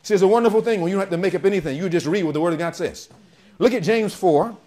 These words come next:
and let us read verse seventeen together. You're there, amen? Oh, Heavenly Father, please anoint your word. We've opened it. I sense your presence, Lord. We want to know you.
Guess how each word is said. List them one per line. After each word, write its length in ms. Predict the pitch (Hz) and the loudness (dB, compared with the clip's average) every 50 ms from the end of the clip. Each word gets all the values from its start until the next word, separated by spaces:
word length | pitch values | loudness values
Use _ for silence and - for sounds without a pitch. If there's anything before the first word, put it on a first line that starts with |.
| _ _ _ _ _ _ _ - - | _ _ _ _ _ _ _ -20 -12
and 140 | - 131 135 | -8 -2 2
let 100 | 185 233 | 4 6
us 160 | 233 220 - | 6 4 4
read 240 | 165 202 226 220 220 | 2 -2 0 0 0
verse 240 | 160 180 208 190 190 | 0 2 2 0 0
seventeen 520 | - 208 202 180 185 180 170 208 202 185 | 0 -2 -2 -2 -2 -4 -4 -4 -4 -4
together. 280 | 170 170 165 185 143 135 | -2 0 0 0 0 0
You're 160 | 135 147 151 | -2 -2 0
there, 180 | 151 180 180 180 | 0 0 0 2
amen? 460 | 180 180 175 180 202 254 254 233 - _ _ _ _ _ 107 110 113 104 - - - - _ _ _ _ _ _ _ - - - _ _ _ _ _ _ _ _ _ _ _ - | 0 0 -2 -2 -4 -6 -8 -10 -18 _ _ _ _ _ -20 -20 -20 -20 -20 -20 -20 -20 _ _ _ _ _ _ _ -20 -20 -20 _ _ _ _ _ _ _ _ _ _ _ -8
Oh, 60 | 151 | -8
Heavenly 340 | 139 82 165 180 170 170 151 | -4 0 0 2 2 0 -2
Father, 280 | - 185 170 156 147 | -2 0 0 0 0
please 380 | 147 151 - 208 240 214 190 139 | -2 -4 -4 -4 -2 -2 -2 -4
anoint 260 | 156 147 147 143 135 | -4 -4 -4 -6 -6
your 100 | 143 135 | -6 -4
word. 160 | 135 143 127 | -2 -2 0
We've 180 | 127 139 127 120 | 0 0 0 0
opened 220 | 160 160 123 127 | 0 -2 -2 -4
it. 40 | 127 | -6
I 100 | 131 135 | -6 -8
sense 280 | 131 - - 170 143 - | -8 -8 -10 -10 -10 -8
your 100 | 151 139 | -10 -10
presence, 380 | - 156 135 117 117 110 - | -10 -10 -10 -10 -10 -10 -10
Lord. 180 | 127 131 123 123 | -8 -6 -6 -4
We 120 | 135 139 | -4 -4
want 360 | 123 113 147 160 160 151 151 - | -4 -4 -6 -6 -6 -8 -10 -16
to 100 | - 113 | -16 -14
know 180 | 110 123 127 127 | -10 -8 -8 -8
you. 280 | 127 127 117 90 80 | -6 -8 -8 -10 -12